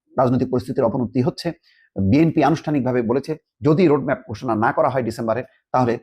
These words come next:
তারা সহযোগিতা প্রত্যাহার করবে এবং সর্বাত্মক আন্দোলনে যাবে। এর আগের দিন, আহ,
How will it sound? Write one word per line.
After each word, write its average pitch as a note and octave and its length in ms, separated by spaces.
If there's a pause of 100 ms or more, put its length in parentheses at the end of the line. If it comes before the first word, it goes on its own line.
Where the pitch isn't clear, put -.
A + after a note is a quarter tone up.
(240)
তারা A2 400
সহযোগিতা A#2+ 560
প্রত্যাহার D3+ 400
করবে E3+ 200
এবং C3 160
সর্বাত্মক B2+ 540
আন্দোলনে A2 400
যাবে। A2+ 280 (400)
এর E3 140 (120)
আগের C3+ 340
দিন, C#3+ 200 (280)
আহ, A#2+ 220